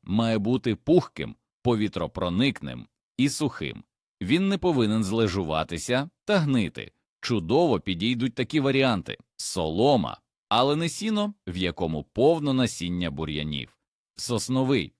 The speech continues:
або ялиновий лапник, а також хвойний опад. До того ж, лапник чудово затримує сніг і відлякує гризунів. Також можна використовувати сухий торф, перепрілий компост або навіть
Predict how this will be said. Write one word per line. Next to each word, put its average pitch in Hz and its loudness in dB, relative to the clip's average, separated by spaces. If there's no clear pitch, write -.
або 110 2
ялиновий 110 2
лапник, 98 0
а 87 -2
також - -2
хвойний 92 0
опад. 113 0
До 92 0
того 92 0
ж, - -14
лапник 156 0
чудово 156 0
затримує 107 -2
сніг 147 -4
і 190 -2
відлякує 101 -2
гризунів. 87 -4
Також 104 0
можна 147 0
використовувати 151 0
сухий 147 -2
торф, 131 0
перепрілий 110 0
компост 85 -2
або 107 2
навіть 139 -2